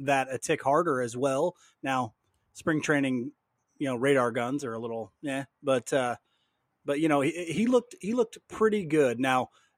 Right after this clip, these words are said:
there, there was one at bat that's sticking out in my mind where he got a guy down, two strikes, and, you know, the kind of the, the book in the past is, well, when Bubic has two strikes on you, he's throwing the changeup, so you can just look for the changeup, and that's exactly what happened. And the guy drilled a, I think, a, a single into,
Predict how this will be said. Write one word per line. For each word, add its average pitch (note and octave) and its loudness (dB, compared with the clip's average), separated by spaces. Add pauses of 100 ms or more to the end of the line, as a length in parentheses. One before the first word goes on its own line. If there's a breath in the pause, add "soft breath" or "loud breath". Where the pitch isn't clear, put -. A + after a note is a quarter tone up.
there, D3 4
there D#3+ 2
was C#3 0
one E3 -2 (120)
at G3 -4
bat F#3 2
that's D#3+ -4
sticking F3 -2
out D#3+ 0
in E3 0
my D3+ 0
mind C#3+ -2
where C#3 -2
he C3+ -4 (400)
got D3+ 6
a D#3+ 0
guy D3+ 2
down, D3+ 0 (100)
two E3+ -4
strikes, C#3 -2
and, C3 -2 (460)
you D3 -2
know, D3 4
the C#3 0
kind D#3 -2
of D3 -2
the, C3 0
the C#3 -2
book D#3 4
in D#3 2
the C3+ 4
past D3+ 2
is, B2 -8
well, B2+ -6
when B2+ -4 (120)
Bubic E3+ 4
has D#3+ 2
two D3 -4
strikes D3+ 0
on C3 -2
you, B2 -4
he's A#2+ -6
throwing C#3+ 2
the A#2+ -6
changeup, B2 -2
so C#3 -4
you B2+ -2
can C3 -2
just B2 -10
look B2+ -6
for C#3 -6
the A2+ -6
changeup, B2+ -2 (360 loud breath)
and G#3 -2
that's G3 6
exactly C#3 0
what B2 2
happened. C3+ 4
And A#2+ -6
the B2 -6
guy B2+ 0
drilled C3 0
a, A#2+ -2
I A2+ -8
think, C#3+ -6
a, B2 -8
a G#2+ -8
single C3 0
into, A#2+ -4